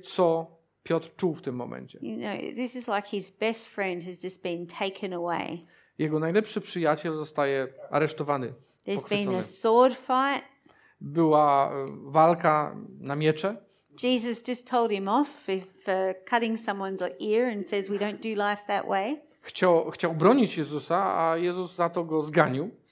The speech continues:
Speaker 2: And he healed the guy's ear.
Speaker 1: I uzdrowił to odcięte ucho.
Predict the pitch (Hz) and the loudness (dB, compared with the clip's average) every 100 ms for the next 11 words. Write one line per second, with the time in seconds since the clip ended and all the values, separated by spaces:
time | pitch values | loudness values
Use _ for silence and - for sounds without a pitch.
0 | _ 220 214 196 180 226 220 220 202 190 | _ -4 -2 -2 -4 -2 0 -2 -6 -4
1 | 175 175 165 175 175 233 - - _ - | -4 -4 -6 -8 -6 -8 -12 -20 _ -4
2 | 156 151 170 151 151 139 139 135 135 - | -2 0 2 2 0 -4 -4 -4 -4 -8
3 | - 151 147 143 127 151 | -10 -8 -4 -2 -2 -6